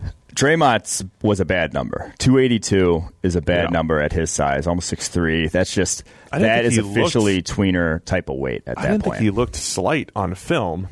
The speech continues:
Speaker 1: Mm-hmm.
Speaker 2: But that's slight. Ed, I was expecting, all the rumors for Ed Oliver were that he was about two seventy to two seventy-three during the season.
Speaker 1: Yeah.
Speaker 2: Um, so,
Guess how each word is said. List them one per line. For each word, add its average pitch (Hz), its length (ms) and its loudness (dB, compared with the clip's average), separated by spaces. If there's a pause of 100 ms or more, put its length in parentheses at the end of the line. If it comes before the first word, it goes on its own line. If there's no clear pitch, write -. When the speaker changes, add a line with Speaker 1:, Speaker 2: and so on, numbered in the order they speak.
(220)
Speaker 1:
Mm-hmm. 62 260 -6 (560)
Speaker 2:
But 107 180 0
that's 165 240 -2
slight. 123 500 -2 (260)
Ed, 143 460 2
I 113 120 0
was 117 140 0
expecting, 117 520 0
all 160 240 2
the 180 60 4
rumors 127 340 2
for - 120 -2
Ed 110 140 2
Oliver 98 500 2 (540)
were 110 140 0
that 104 120 2
he 120 100 4
was 117 100 0
about 104 180 0
two 156 140 -2
seventy 120 400 0
to 104 80 2
two 110 160 -4
seventy-three 101 720 -4 (520)
during 101 260 2
the 95 60 -2
season. - 400 -4 (180)
Speaker 1:
Yeah. 67 140 -4 (120)
Speaker 2:
Um, 90 420 -2
so, 127 280 0